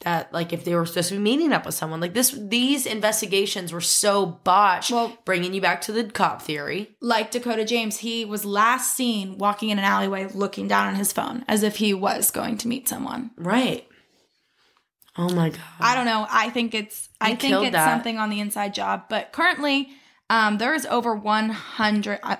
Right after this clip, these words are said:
Speaker 2: oh, pl-, way over one hundred college-age males that have died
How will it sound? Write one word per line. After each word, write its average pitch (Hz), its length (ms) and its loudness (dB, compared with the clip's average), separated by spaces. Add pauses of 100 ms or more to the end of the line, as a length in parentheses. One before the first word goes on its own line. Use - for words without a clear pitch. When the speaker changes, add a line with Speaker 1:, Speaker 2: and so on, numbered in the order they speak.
(120)
Speaker 2:
oh, 208 480 2
pl-, - 400 -16
way 220 220 2
over 196 200 -4
one 196 140 -6
hundred 202 400 -6
college-age 226 640 0
males 196 340 0
that 196 120 -2
have 185 220 -8
died 226 440 2